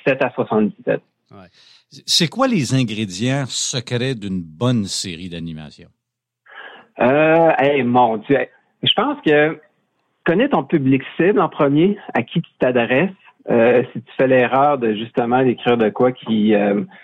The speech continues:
Speaker 1: parce que, tu sais, là, je peux me contredire en disant que je voulais faire une série de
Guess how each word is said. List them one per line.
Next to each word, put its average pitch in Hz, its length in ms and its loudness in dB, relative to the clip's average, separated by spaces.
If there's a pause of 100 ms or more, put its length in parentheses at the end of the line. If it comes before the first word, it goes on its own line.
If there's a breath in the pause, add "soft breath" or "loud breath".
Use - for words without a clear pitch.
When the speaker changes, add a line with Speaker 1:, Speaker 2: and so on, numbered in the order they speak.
(240 loud breath)
Speaker 1:
parce 127 180 -2
que, 147 120 2
tu 139 140 -6
sais, 165 260 2 (260)
là, 135 180 6
je 139 60 -4
peux 139 120 0
me 127 80 -12
contredire 127 800 2
en 110 120 2
disant 117 360 0
que 107 500 2
je 95 60 -4
voulais 107 160 0
faire 113 200 0
une 107 180 0
série 107 260 0
de 104 180 -2